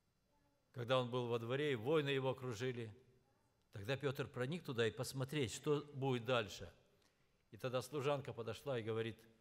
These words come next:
«Он был с Иисусом тоже». И он говорит: «Я не знаю, о чём ты говоришь». Потом второй раз, потом третий раз. И он тогда, написано, «Клялся и божился,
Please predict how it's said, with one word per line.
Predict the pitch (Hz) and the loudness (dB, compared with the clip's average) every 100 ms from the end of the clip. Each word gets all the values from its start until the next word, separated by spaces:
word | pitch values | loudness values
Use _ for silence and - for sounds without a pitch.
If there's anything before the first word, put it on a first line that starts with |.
| _ _ _ _ _ _ _ | _ _ _ _ _ _ _
«Он | 196 202 | 4 4
был | 117 165 156 | 2 0 0
с | - | 0
Иисусом | 135 123 - 139 139 117 | 0 0 -2 -4 -4 -4
тоже». | 120 107 85 82 - _ _ _ _ _ _ _ | 0 0 -2 -12 -20 _ _ _ _ _ _ _
И | |
он | 104 104 | -6 -2
говорит: | 110 107 101 | -2 -2 0
«Я | 123 | 0
не | 123 | 0
знаю, | 120 123 117 | 0 2 2
о | |
чём | 104 113 | 2 -4
ты | 95 | -2
говоришь». | 104 107 107 92 80 - _ _ _ - - _ _ | -2 0 0 -2 -8 -14 _ _ _ -20 -20 _ _
Потом | 156 180 | -2 0
второй | - 185 185 | 2 4 6
раз, | 135 110 | 6 4
потом | - 165 208 | 0 2 2
третий | - 247 247 - 151 | 4 8 8 10 8
раз. | 127 98 - - - - - _ | 8 6 -2 -14 -20 -20 -20 _
И | - | -2
он | 131 | 0
тогда, | 131 131 131 | 2 2 4
написано, | 135 139 131 - 110 | 2 0 -6 -4 -6
«Клялся | - 123 175 160 147 | -2 2 2 2 -4
и | - 120 | -6 -6
божился, | 110 120 101 123 107 - | 0 0 0 -2 -4 -8